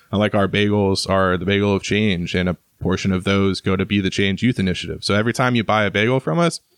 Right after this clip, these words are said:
you're literally paying money to a nonprofit that is literally advocating for mental health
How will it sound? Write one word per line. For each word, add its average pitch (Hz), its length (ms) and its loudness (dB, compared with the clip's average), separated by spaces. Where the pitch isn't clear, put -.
you're 117 140 2
literally 120 400 2
paying 113 300 0
money 101 420 0
to 127 140 0
a 120 40 0
nonprofit 107 720 0
that 101 160 0
is 98 480 0
literally 104 480 2
advocating 98 580 0
for 95 120 -4
mental 98 300 0
health 95 500 0